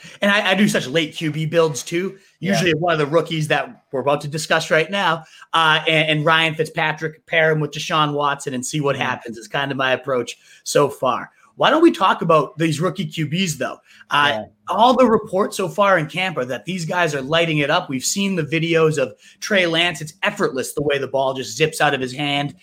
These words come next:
Speaker 1: uh, and, and flies down the field. We've seen the reports that Justin Fields is running all over the place. They're impressed with his speed. I mean, he's got the fastest forty time outside of Michael Vick in N F L history for
Speaker 2: Yeah.
Speaker 1: a quarterback. So both of these guys bring that cheat code Konami upside.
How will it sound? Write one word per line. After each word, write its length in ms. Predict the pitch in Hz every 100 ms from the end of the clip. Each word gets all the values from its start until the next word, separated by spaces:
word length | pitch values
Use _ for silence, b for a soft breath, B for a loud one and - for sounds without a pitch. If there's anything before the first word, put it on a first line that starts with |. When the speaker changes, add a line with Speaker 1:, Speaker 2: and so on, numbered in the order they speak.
| b b
Speaker 1:
uh, 200 | 135 120
and, 160 | 120 -
and 260 | 127 120
flies 480 | - 160 151 147 147
down 220 | 147 139
the 100 | 123
field. 400 | - 156 143 139 B B
We've 120 | 143 -
seen 300 | - 185 175
the 140 | 165
reports 480 | 156 - 160 160 156
that 180 | 135 -
Justin 340 | 151 - 127
Fields 360 | - 180 175 147
is 120 | 117
running 340 | 135 180 175
all 180 | 160 147
over 260 | 147 170 165
the 100 | 160
place. 360 | - 180 175
They're 140 | 139 135
impressed 400 | 127 - 165 156
with 100 | 127
his 160 | 117
speed. 460 | - - 180 185 165
I 120 | - 170
mean, 100 | 151
he's 140 | 208
got 100 | 226
the 140 | 165
fastest 380 | 160 202 208 -
forty 180 | 220 220
time 220 | 196 170 165
outside 380 | 170 196 190
of 80 | 160
Michael 240 | 160 156 139
Vick 240 | 214 208
in 100 | 156 175
N 80 |
F 80 | 175 156
L 120 | 139
history 480 | 160 208 151 123 - b b
for 140 | 180 147
Speaker 2:
Yeah. 60 |
Speaker 1:
a 20 |
quarterback. 500 | 104 220 165 - - _ b
So 240 | - 202
both 320 | 160 185 220 330
of 100 | 220
these 200 | 196 156
guys 320 | 180 180 147
bring 320 | - 202 220
that 240 | 175 143
cheat 360 | - - 214 208
code 280 | 208 196 156
Konami 400 | 165 170 175 160
upside. 440 | 151 156 175 156